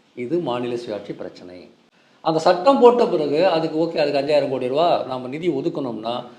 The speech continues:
அந்த நிதி ஒதுக்கக்கூடிய சூழல் உங்ககிட்ட இருக்குதா இல்லையா? இதுதான் மாநில சுயாட்சி பிரச்சனை. அதாவது கல்வி பிரச்சனை, நிதி பிரச்சனை, வரி பிரச்சனை, விவசாய பிரச்சனை, தொழிலாளர் பிரச்சனை,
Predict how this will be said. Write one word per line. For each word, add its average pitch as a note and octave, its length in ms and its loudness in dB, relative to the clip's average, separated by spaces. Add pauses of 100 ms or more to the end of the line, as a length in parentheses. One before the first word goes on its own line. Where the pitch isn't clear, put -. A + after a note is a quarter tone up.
(140)
அந்த C#3+ 240 -4
நிதி F#3+ 280 0
ஒதுக்கக்கூடிய F3 640 -2
சூழல் D#3+ 360 -2
உங்ககிட்ட C3 380 -6
இருக்குதா A2+ 320 -6
இல்லையா? G2 400 -8 (400)
இதுதான் C3+ 460 -4
மாநில A2+ 280 -4
சுயாட்சி G2+ 380 -8
பிரச்சனை. F#2 440 -18 (500)
அதாவது C#3 760 2
கல்வி D3+ 300 -2
பிரச்சனை, G#2+ 480 -8 (160)
நிதி C#3 200 -6
பிரச்சனை, A#2 540 -10 (120)
வரி C3 220 -2
பிரச்சனை, A#2 460 -8
விவசாய D3 480 0
பிரச்சனை, A2+ 540 -8 (340)
தொழிலாளர் E3+ 480 6
பிரச்சனை, A#2+ 560 -8